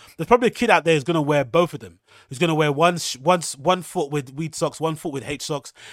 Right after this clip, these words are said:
and think, <laughs> and think he's stunting. And I'm gonna be like, "No, mate, you're not stunting. You look like an absolute weapon." Like, nah, I'm not, I'm not for it at all. I think they look trash. Not for me. And if anything, like I said, it's just,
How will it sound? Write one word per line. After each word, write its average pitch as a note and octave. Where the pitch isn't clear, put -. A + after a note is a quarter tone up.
and D3
think, E3
<laughs> -
and G3
think E3
he's E3
stunting. C#3
And E3+
I'm F3
gonna D#3
be C#3
like, C3
"No, E3
mate, A#2+
you're C#3
not D3
stunting. C3
You C#3
look D#3+
like D#3
an C#3+
absolute C#3+
weapon." A#2
Like, A#2+
nah, C3+
I'm D#3
not, F3
I'm D#3
not F3+
for F3+
it D#3
at D3+
all. D#3+
I C#3
think F3
they D#3+
look D#3+
trash. -
Not F3
for E3
me. D#3+
And D#3+
if E3+
anything, G3+
like F3
I F3
said, F3+
it's E3
just, -